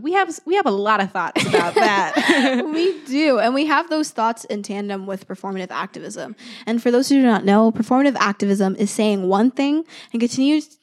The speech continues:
Speaker 2: continuing to make the same harmful choices and actions.
Speaker 1: Yeah. So let's go back to slacktivism for a minute.
Speaker 2: Right.
Speaker 1: Which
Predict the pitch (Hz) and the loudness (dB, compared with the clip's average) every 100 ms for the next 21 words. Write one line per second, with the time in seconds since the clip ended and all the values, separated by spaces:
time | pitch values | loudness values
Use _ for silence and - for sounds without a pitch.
0 | _ - 254 285 330 381 381 247 202 202 | _ -6 0 2 4 2 0 0 0 0
1 | 190 - 196 220 214 185 190 185 - - | -4 -2 0 0 0 -2 -2 -4 -2 -4
2 | 196 - 196 190 - - - - - 226 | -2 -6 -8 -10 -10 -14 -14 -14 -12 -14
3 | - _ _ _ _ _ - 247 339 254 | -14 _ _ _ _ _ -10 -2 0 2
4 | 147 - _ _ _ _ _ - - 302 | -2 -6 _ _ _ _ _ -8 0 4
5 | 302 277 - 359 381 359 320 285 247 214 | 4 2 0 0 2 2 0 0 0 0
6 | 185 170 156 170 165 165 160 151 208 190 | -2 -4 -6 -6 -6 -4 -6 -6 -4 -4
7 | 73 - - - 254 254 | -4 -10 -18 0 2 2